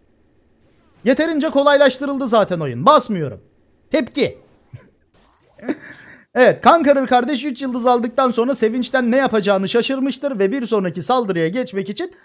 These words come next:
hazırlanıyordur. Devam ediyoruz. Evet arkadaşlar, belediye binası on altı ana hesabımıza girişimizi yaptık. Bir bakacağım ekipman yükseltmesi yapabiliyor muyum? Hayır. Zaten çoğunu da on yedi, on sekiz yapmışız.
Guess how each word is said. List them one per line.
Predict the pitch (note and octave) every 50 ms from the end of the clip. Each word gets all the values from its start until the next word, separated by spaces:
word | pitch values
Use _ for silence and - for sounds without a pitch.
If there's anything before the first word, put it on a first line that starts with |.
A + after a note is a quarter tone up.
| _ _ -
hazırlanıyordur. | G#3+ B3+ A3 A3 A#3 G#3+ G3 F#3+ F3+ E3 D3+ C#3 C3 B2 A2+ - - _ _ _ _ _ _ -
Devam | A3+ C4 D#4 C#4+ B3 G#3 F#3 E3 C#3+ C#3
ediyoruz. | B2+ A2+ G#2+ A2 G#2 G#2+ - - - - - _ _ _ _ _ _ _ _ _ _ _ _ _ _
Evet | - E4 D#4+ A#3
arkadaşlar, | B3+ B3 A#3 B3 A3+ A3 F#3 - F#3 E3 C#3
belediye | D3+ A3+ C4 C4+ C4+ C#4+ C#4
binası | C4 B3+ B3+ B3 B3 B3+
on | C4+ C4+ B3+
altı | B3 A#3 A3 - C4+ C#4 C4+
ana | - F#3+ F#3+ G3+ A#3+ C4+ B3+
hesabımıza | A#3 A#3+ - - A#3+ A3+ G#3+ G#3+ A3 G#3 F#3 G#3
girişimizi | G#3+ G#3 G#3 G3+ - - G#3 G3 F3 F#3+
yaptık. | G3 G3 G3 - - -
Bir | E4 D#4
bakacağım | D#4+ - - A#3+ C4 C4+ C4
ekipman | A#3+ - A#3+ A#3+ A#3 B3 B3
yükseltmesi | A#3+ A3+ - - A#3+ A#3 A#3 - A3+ G#3 - A3+
yapabiliyor | A3 F#3 G#3 A3 G#3+ G#3+ A3 G#3+
muyum? | G#3+ B3 C#4 C#4+ C4
Hayır. | G3+ D#3 G#3+ G#3 E3 A#2+ G2+ - - - - - _ _ _
Zaten | _ - G3+ - - E3 D#3+
çoğunu | - A3 A3 G3+ F3 F3
da | G3+
on | G#3+ G3+
yedi, | F#3+ F#3+ F#3 G3
on | G3 F#3
sekiz | E3 - E3 F3 F#3 E3+
yapmışız. | E3+ D#3+ D#3+ D#3+ D3+ C3+ - A#2 - -